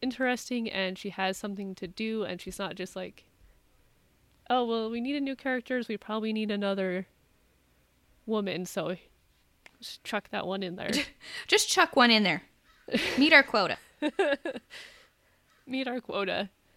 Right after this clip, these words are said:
Speaker 1: I think the eighties references are really great this season. Carrie, what's his last name? Carrie Ewells? E L W E S?
Speaker 2: Yeah, I'm not good at
Speaker 1: It
Speaker 2: pronunciation. <laughs>
Speaker 1: His
Speaker 2: But I know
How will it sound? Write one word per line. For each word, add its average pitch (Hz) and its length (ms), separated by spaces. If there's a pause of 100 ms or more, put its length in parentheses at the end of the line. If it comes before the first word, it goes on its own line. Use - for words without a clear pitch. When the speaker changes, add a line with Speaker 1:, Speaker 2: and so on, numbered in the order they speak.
(300)
Speaker 1:
I 214 80
think 220 220
the 208 160
eighties 214 280
references 233 600
are 247 120 (160)
really 269 260
great 277 300
this 269 140
season. 262 540 (960)
Carrie, 262 500
what's 254 160
his 254 140
last 233 220
name? 247 300
Carrie 220 320 (180)
Ewells? 233 560 (1200)
E 233 180
L 226 160
W 226 320
E 240 220
S? 254 400 (760)
Speaker 2:
Yeah, 190 720
I'm 190 200
not 175 220
good 180 120
at - 100 (800)
Speaker 1:
It 294 80
Speaker 2:
pronunciation. - 540
<laughs> - 880
Speaker 1:
His 320 80
Speaker 2:
But 285 100
I 233 60
know 240 120